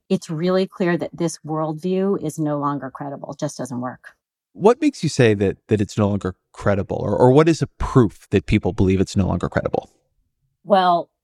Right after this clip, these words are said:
Speaker 1: I think it's important to think about whether neoliberalism succeeds or fails on its own terms.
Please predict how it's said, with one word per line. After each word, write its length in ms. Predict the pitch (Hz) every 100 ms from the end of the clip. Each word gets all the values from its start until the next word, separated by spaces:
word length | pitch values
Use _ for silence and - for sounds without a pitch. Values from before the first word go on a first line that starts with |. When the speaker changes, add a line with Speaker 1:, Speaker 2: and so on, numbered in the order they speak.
| -
Speaker 1:
I 80 | 196
think 220 | 240 262
it's 100 | -
important 480 | 208 - 202 190 -
to 140 | 180 -
think 240 | 175 170 -
about 680 | 165 143 160 156 160 160 -
whether 300 | 160 170 170
neoliberalism 1080 | 160 165 165 156 156 160 151 160 - 165 156
succeeds 640 | - 156 - 160 160 156
or 180 | - 151
fails 500 | - 156 151 156 156
on 160 | 147 147
its 200 | 147 -
own 300 | 147 147 143
terms. 640 | - 143 156 220 269 -